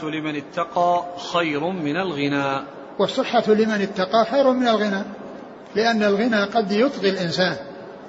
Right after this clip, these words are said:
Speaker 2: الله عز وجل يقول: "كلا الإنسان لا يطغى أن رآه استغنى".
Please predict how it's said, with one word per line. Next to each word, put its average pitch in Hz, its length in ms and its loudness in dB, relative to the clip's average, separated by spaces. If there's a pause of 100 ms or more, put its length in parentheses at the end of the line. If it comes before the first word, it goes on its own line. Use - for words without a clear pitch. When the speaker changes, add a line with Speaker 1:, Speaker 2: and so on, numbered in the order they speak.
(440)
Speaker 2:
الله 165 200 0
عز 175 180 -2
وجل 185 100 0
يقول: 196 240 0 (120)
"كلا 196 240 4
الإنسان 185 320 -2
لا 220 120 4
يطغى 208 260 0
أن 208 100 2
رآه 214 160 4
استغنى". 220 360 0